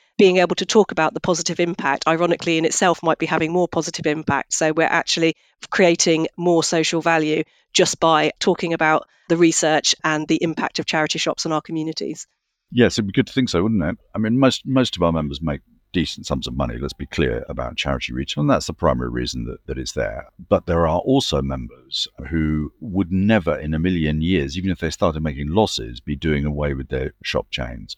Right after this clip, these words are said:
Speaker 2: for all of those reasons of the anchor in the community, the portal and the shop window in the community. Um, and yes, you're right. The more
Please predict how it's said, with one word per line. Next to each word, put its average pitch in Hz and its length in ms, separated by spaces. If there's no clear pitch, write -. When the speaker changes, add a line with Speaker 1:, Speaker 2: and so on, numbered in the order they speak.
Speaker 2:
for 87 220
all 92 180
of 69 120
those 65 300
reasons 64 600
of 73 160
the 71 180
anchor 71 340
in 64 180
the 65 80
community, 64 580
the 71 100
portal 67 500
and 62 120
the 64 40
shop - 220
window 64 340
in 62 60
the 58 100
community. 64 600
Um, 85 320
and 87 140
yes, 101 200
you're 85 140
right. 87 420
The 85 120
more 95 520